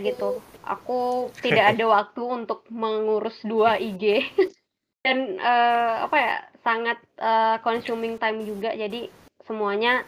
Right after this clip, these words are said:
Speaker 1: ter-, apa ya, terpusat
Speaker 2: Oke.
Speaker 1: di akun Instagramku
Speaker 2: Ya, isi
Speaker 1: aja.
Speaker 2: atau follow-nya, follow Spotify-nya aja ya, kalau mau biar dapet.
Speaker 1: Ya, follow Spotify-nya aja.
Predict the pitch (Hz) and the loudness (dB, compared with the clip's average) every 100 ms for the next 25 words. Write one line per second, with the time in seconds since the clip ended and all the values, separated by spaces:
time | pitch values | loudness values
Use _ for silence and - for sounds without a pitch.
0 | - _ - 214 214 214 208 202 - 208 | -12 _ -4 -4 -4 -8 -8 -10 -10 -8
1 | 220 196 - - - _ _ _ _ _ | -6 -6 -8 -18 -20 _ _ _ _ _
2 | - 214 214 226 - 247 - 214 208 190 | -8 -4 -4 -6 0 0 0 -4 -2 -4
3 | 214 - 202 202 190 208 208 185 196 196 | -6 -4 -2 -2 -2 -4 -6 -4 -4 -4
4 | 202 170 107 117 127 - 117 113 117 131 | -4 -4 -2 -2 -4 0 0 0 -2 -6
5 | 139 127 110 110 - 117 - 117 123 113 | -6 -4 -4 -6 -8 -10 -8 -10 -8 -8
6 | 113 113 120 110 92 117 - - - - | -8 -10 -8 -8 -10 -12 -18 -20 -20 -20
7 | 101 98 98 95 101 98 98 - 101 - | -16 -14 -14 -12 -12 -12 -14 -10 -8 -8
8 | - - - - - - - - _ _ | -12 -20 -20 -20 -20 -20 -20 -20 _ _
9 | 247 226 - - 220 220 226 214 226 220 | 4 4 4 4 6 6 4 -2 -2 0
10 | 208 208 202 196 196 | 0 0 -4 -4 -4